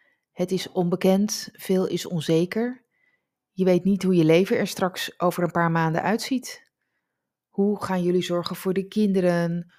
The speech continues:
Hoe sta je er straks financieel voor, qua inkomen, qua vermogen? Heb je een ander huis gekocht? Waar woon je überhaupt? Je krijgt van mensen uit je omgeving misschien te horen dat je ervoor moet zorgen dat je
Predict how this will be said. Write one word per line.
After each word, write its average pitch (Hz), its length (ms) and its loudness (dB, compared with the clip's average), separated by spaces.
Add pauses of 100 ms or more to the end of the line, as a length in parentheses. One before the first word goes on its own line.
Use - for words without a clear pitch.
(160)
Hoe 202 220 -2
sta 185 240 -4
je 170 160 -4
er 165 120 -10
straks - 340 -12
financieel 170 540 -8
voor, 190 500 -6 (120)
qua - 220 -6
inkomen, 190 680 0
qua 170 180 -4
vermogen? 196 600 -2 (840)
Heb - 220 -10
je 165 100 -4
een 156 80 -4
ander 170 240 -2
huis 220 220 0
gekocht? - 720 -4 (200)
Waar 156 260 0
woon 233 220 2
je 277 140 0
überhaupt? 254 640 0 (1500)
Je 202 160 -6
krijgt 226 300 4
van 233 120 4
mensen 220 280 2
uit 202 200 0
je 220 80 0
omgeving 190 680 2
misschien 185 320 0
te 185 80 -2
horen 190 360 2
dat 185 200 -2
je - 80 -2
ervoor 180 280 -2
moet 170 180 -2
zorgen 240 540 0
dat 185 220 -4
je 185 340 0